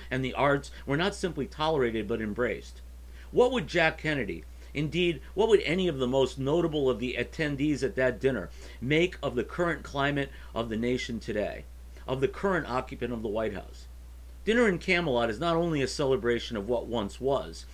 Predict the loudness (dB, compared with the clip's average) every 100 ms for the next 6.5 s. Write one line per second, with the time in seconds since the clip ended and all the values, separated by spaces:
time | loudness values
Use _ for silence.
0 | -14 -8 2 2 2 2 4 4 0 0
1 | 0 2 4 4 0 0 0 0 -2 -2
2 | -2 -2 -2 -4 -8 -14 -16 -16 -12 -4
3 | 2 4 2 0 0 6 6 4 -2 0
4 | -2 -2 -4 -4 -2 -2 -2 -2 -2 0
5 | -2 -2 -4 0 0 -2 -2 0 2 2
6 | 0 0 2 2 0